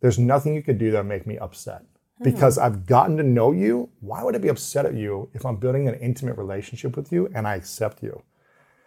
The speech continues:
Speaker 1: So when, and I asked her this last weekend. We were at a, we were at a wedding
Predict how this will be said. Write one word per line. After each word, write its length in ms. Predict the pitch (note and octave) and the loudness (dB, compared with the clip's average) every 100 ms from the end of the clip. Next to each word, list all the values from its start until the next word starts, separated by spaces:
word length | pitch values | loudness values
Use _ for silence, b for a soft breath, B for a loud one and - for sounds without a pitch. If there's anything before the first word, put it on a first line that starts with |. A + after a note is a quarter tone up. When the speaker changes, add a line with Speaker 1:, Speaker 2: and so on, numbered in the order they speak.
| _ _ _ | _ _ _
Speaker 1:
So 180 | - D3 | 6 8
when, 260 | C#3+ C#3 - | 8 6 4
and 100 | C3+ | 6
I 60 | C#3 | 8
asked 320 | D#3 G3+ - | 8 6 6
her 80 | D#3+ | 8
this 240 | D3 - | 8 8
last 260 | C3 C3+ C3+ | 6 6 6
weekend. 420 | D#3+ D#3+ A2 G2 | 4 4 0 2
We 100 | C3+ | 6
were 60 | C3+ | 6
at 60 | B2 | 6
a, 60 | |
we 180 | A#2 B2 | 6 6
were 80 | B2+ | 6
at 60 | |
a 40 | G#2+ | 6
wedding 440 | A#2 A2+ G2 A#2+ | 2 0 -2 -10